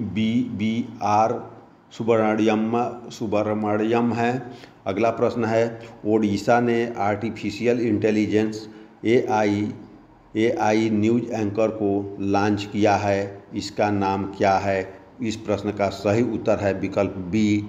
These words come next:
लीसा। विकल्प बी, लीसा। ऑस्ट्रेलिया के किस शहर ने Commonwealth गेम दो हज़ार छब्बीस की मेज़बानी से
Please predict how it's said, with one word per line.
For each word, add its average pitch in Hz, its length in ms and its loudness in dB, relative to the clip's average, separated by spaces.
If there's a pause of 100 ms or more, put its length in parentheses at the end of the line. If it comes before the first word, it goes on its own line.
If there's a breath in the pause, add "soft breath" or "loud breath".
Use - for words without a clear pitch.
(120)
लीसा। 98 760 0 (220 loud breath)
विकल्प 104 340 0
बी, 107 580 0 (260)
लीसा। 101 680 0 (140)
ऑस्ट्रेलिया 104 520 0
के 120 160 -2
किस - 420 -6
शहर 107 260 0
ने 107 260 2 (320 loud breath)
Commonwealth 107 720 2
गेम 110 480 0 (340 loud breath)
दो 104 140 2
हज़ार 104 480 2
छब्बीस 104 460 -4
की 107 120 -4
मेज़बानी 98 540 0
से 104 480 0